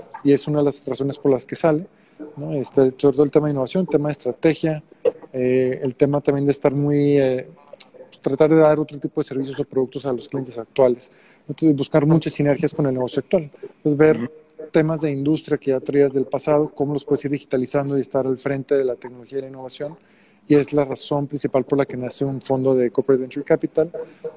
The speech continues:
que el cual, generalmente hablando, no tiene una estructura tan rígida como un fondo de venture capital,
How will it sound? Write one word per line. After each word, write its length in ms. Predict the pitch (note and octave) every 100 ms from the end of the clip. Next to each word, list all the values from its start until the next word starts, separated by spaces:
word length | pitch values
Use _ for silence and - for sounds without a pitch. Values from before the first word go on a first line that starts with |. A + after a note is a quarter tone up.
| _ -
que 100 | D3
el 100 | C3+
cual, 400 | D#3+ E3 F#3 - _ _ - -
generalmente 540 | - C#3+ C#3+ D3+ D#3 D#3+
hablando, 440 | E3 E3 D#3+ F3+ E3+
no 100 | C#3
tiene 220 | D3 D3+
una 100 | D3+
estructura 640 | - C#3+ B2+ - D3 D3
tan 300 | C#3+ C#3 C3
rígida 420 | B2 C#3+ - C3+ B2
como 240 | A#2+ B2
un 120 | B2+
fondo 340 | - C#3+ C3+ C3
de 80 |
venture 240 | B2 B2 D3
capital, 500 | F3+ - - E3+